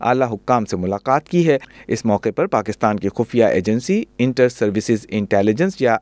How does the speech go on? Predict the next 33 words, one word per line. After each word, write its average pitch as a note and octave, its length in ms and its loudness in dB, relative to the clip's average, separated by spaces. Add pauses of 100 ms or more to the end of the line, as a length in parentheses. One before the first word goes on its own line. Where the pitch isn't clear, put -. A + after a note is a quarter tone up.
آئی B2 260 0
ایس - 240 -4
آئی A2+ 180 2
کے G2 120 -4
سربراہ A2+ 440 0 (320)
لیفٹیننٹ A#2 540 0
جنرل A2+ 340 0 (140)
فیض A#2+ 280 2 (120)
حمید A2 260 0
بھی A2 260 -8
موجود G#2 460 0
تھے۔ G#2 240 0 (360)
وزیر G#2 260 2
خارجہ G#2 320 0
کا G2 100 -2
کہنا B2+ 280 -2
تھا A#2 140 0
کہ A#2+ 100 -2
پاکستان G#2 500 -2
کی G2+ 100 -10
کوششوں G#2+ 400 -4
کے G#2 100 -2
نتیجے B2 380 0
میں A2+ 180 2 (220)
اس D3 160 -2
سال G2+ 340 0
فروری A#2+ 340 0
میں G2+ 160 0 (120)
امریکہ A#2+ 400 0
اور G2+ 160 2
طالبان G#2 460 0
کے G2+ 80 -4
درمیان G#2 440 2